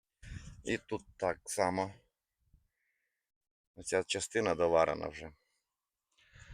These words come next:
Тисяча вісімсот. Ступиці, більш за все, газон.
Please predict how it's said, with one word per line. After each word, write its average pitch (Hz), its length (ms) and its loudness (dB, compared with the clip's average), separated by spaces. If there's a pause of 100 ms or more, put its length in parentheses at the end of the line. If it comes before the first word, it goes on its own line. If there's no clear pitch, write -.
(280)
Тисяча 107 320 2
вісімсот. 90 680 0 (1120)
Ступиці, - 680 -4
більш 87 300 -2
за 101 160 4
все, 120 240 4
газон. 98 480 4